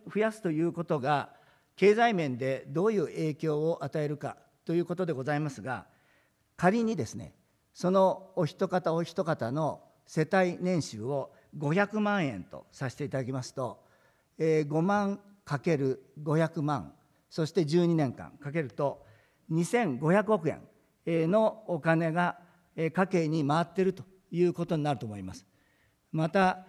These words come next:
消費税、えー、増加がですね、あの、えー、さか-、叫ばれている中、えー、消費税を一パーセント上げるとですね、約二兆円の、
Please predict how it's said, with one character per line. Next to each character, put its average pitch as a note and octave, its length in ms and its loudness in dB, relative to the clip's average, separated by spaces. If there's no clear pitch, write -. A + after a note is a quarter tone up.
消 G#3+ 240 4
費 A#3+ 140 -2
税、 D3+ 420 2
え D#3 220 2
ー、 - 20 -2
増 D#3 260 2
加 D#3+ 160 -2
が F3 140 0
で D#3+ 80 -2
す - 100 -10
ね、 A2+ 260 -10
あ D3 100 -4
の、 D3 360 -4
え D#3 240 -4
ー、 - 20 -6
さ C#3+ 160 -4
か-、 D3+ 120 -2
叫 D3+ 400 -2
ば D#3 140 -4
れ D3+ 80 0
て B2 100 -10
い A#2 40 -8
る A2 60 -10
中、 B2+ 380 -8
え D#3 100 -2
ー、 - 40 0
消 G#3 180 2
費 B3 140 -4
税 A#3 100 4
を E3+ 140 2
一 D3 80 -2
パ G#3 220 -2
ー - 20 0
セ A#3 160 -4
ン G#3+ 60 -6
ト D#3+ 220 -2
上 D3 100 0
げ D#3+ 100 0
る E3 80 -6
と E3+ 100 -6
で B2+ 100 -6
す - 100 -12
ね、 F#2+ 260 -12
約 F#3 320 0
二 D3 160 2
兆 F#3+ 260 2
円 F#3 240 0
の、 F#3 300 -2